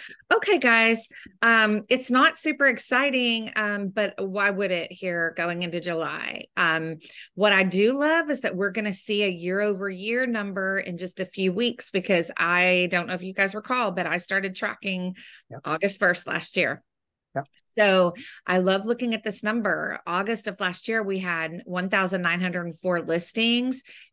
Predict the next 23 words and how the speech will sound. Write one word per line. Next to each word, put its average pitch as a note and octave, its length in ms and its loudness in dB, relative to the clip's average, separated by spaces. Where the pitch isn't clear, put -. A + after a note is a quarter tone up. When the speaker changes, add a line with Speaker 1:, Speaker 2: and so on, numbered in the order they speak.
Speaker 1:
and F3 200 -2
we're F3+ 140 6
at D#3 160 0
one F#3 260 -2
thousand F3 500 0
six - 320 -6
hundred D#3+ 320 -4
and D3+ 180 -8
twenty-nine. D#3+ 1040 -2
Um, D#3+ 580 4
that F#3+ 180 4
has F#3+ 200 2
not F3+ 400 6
really, E3+ 800 2
I E3+ 100 -4
mean, F3 240 -2
look A3 120 -2
how B3 160 0
low G3+ 680 0
it G#3+ 140 0
was F3+ 240 -2
in E3 200 -6
March, E3+ 760 0